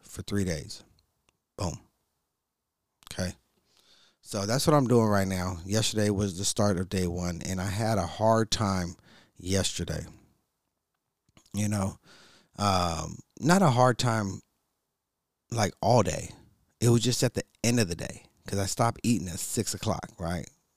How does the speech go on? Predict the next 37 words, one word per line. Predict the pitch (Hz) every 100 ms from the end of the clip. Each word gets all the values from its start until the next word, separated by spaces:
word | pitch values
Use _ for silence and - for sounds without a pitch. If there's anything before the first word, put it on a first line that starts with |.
| _ -
Well, | 85 92 -
I | 98
tried | - 82 80
to. | - - - - _ _ - -
Between | 143 117
six | - 90 -
and | 87
seven. | - - - _ _ _ _ _ _ _ _ _
Um, | 113 117 101 85 80 - _ _ _ _ _ _ _ _ _ _ _ _ _ _
but | 101 131 120
I |
want | 117 120 131
a | 113
snack. | - 113 123 117 - - _ _ _ _ _ _ _ _ _ -
You | 104
know |
what | 110 123
I |
mean? | 117
I |
wanna, | 107 117 104
like, | 98 85 - _ _ _ _ -
like, | 101 -
I | -
feel | - 147
like | 120 110 _ - - _
even | 117 147 160
though | 143
I'm | 123
not | 127 131
hungry, | 90 117 143 160 196 - _ _ _ _ _ _ _ _ -
I |
feel | - 139
like | 135
I | 95
want | 95 101 117 -
something. | - 92 85 - -